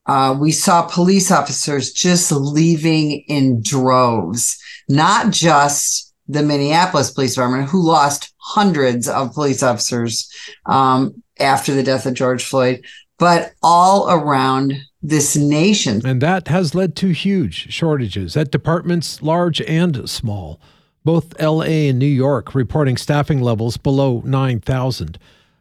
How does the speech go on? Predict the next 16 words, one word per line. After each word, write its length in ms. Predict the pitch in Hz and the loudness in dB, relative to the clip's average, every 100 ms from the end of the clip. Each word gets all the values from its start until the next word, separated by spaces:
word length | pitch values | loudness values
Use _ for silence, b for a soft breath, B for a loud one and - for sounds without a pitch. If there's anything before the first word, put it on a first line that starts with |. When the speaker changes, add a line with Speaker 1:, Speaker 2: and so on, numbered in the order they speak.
| _ | _
Speaker 2:
But 200 | 196 185 - | -2 -2 -4
rural 340 | 175 233 208 | 0 2 2
America 640 | 190 185 214 180 170 170 170 | 2 2 0 0 0 2 2
has, 340 | 165 185 156 | 2 0 -2
if 220 | 170 160 | -4 -2
anything, 480 | 180 196 165 147 147 | 0 0 0 0 0
been 220 | 143 151 | 0 0
hit 300 | 117 160 - - _ | 2 0 -4 -16 _
even 300 | 139 139 151 | -2 0 0
harder. 400 | 127 127 104 82 | 0 0 -2 -6
Speaker 1:
Rural 360 | - 185 208 202 | 0 4 4 4
agencies 1120 | 180 180 180 196 185 - 196 185 180 - - _ _ _ - | 2 0 0 0 0 -2 -2 -2 -2 -4 -8 _ _ _ 0
who, 360 | 202 185 175 | 2 4 2
uh, 440 | 165 160 156 147 - - 180 - | 2 2 4 2 -2 -10 -14 -2
for 100 | 202 | 0
example 800 | 175 190 190 185 175 156 151 | 2 2 2 2 2 2 -2